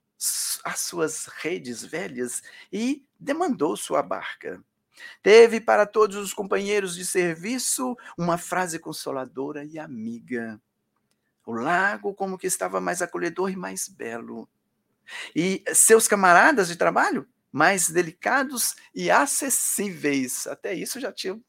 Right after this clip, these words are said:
transformado. De tarde, não questionou com os comerciantes, enchendo-lhes, aliás, o espírito de boas palavras e de atitudes cativantes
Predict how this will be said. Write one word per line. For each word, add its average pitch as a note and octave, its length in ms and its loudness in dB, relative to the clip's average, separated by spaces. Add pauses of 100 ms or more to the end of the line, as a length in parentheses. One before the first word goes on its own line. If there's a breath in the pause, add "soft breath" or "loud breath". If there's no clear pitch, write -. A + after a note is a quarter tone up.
transformado. A#2+ 960 -6 (300 loud breath)
De C4 100 4
tarde, A3+ 880 4 (240 loud breath)
não C4 160 8
questionou C4 540 4
com C4 80 -2
os A#3+ 160 0
comerciantes, A#3 1080 -4 (180 loud breath)
enchendo-lhes, G#3 1120 -2
aliás, D#3+ 640 0 (400)
o G#3+ 80 -6
espírito B3+ 400 -6
de C#3+ 140 -12
boas C#3+ 340 -4
palavras C3 800 -4 (260 loud breath)
e A3+ 200 -2
de G3 260 -4
atitudes E3 720 -6
cativantes C#3 960 -6